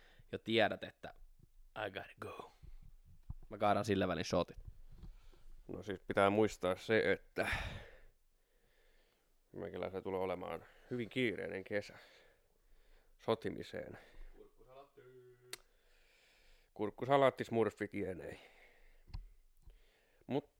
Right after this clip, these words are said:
Speaker 2: niin. No se, no jos tulee mahdollisuuksia saada justi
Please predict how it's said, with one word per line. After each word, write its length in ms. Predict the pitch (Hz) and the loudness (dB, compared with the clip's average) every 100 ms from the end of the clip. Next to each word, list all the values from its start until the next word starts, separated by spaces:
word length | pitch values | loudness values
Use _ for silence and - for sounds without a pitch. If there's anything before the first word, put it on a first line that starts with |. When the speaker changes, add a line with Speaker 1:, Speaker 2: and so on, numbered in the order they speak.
| - - | -10 -2
Speaker 2:
niin. 380 | 120 90 - - - _ _ _ - _ _ _ _ _ _ _ _ _ _ | 0 -2 -8 -20 -20 _ _ _ -20 _ _ _ _ _ _ _ _ _ _
No 100 | 123 | 4
se, 220 | 147 156 - - | 8 8 6 0
no 120 | - | 0
jos 220 | 185 190 - - _ | 2 0 -6 -20 _
tulee 440 | 180 190 147 110 101 | 0 8 10 10 10
mahdollisuuksia 920 | 107 107 95 87 95 85 - 85 73 - _ _ _ _ _ _ _ | 8 8 6 2 -4 -8 -8 -10 -10 -12 _ _ _ _ _ _ _
saada 360 | 95 92 87 - - - | -6 -4 -4 -8 -10 -12
justi 260 | - - | -12 -8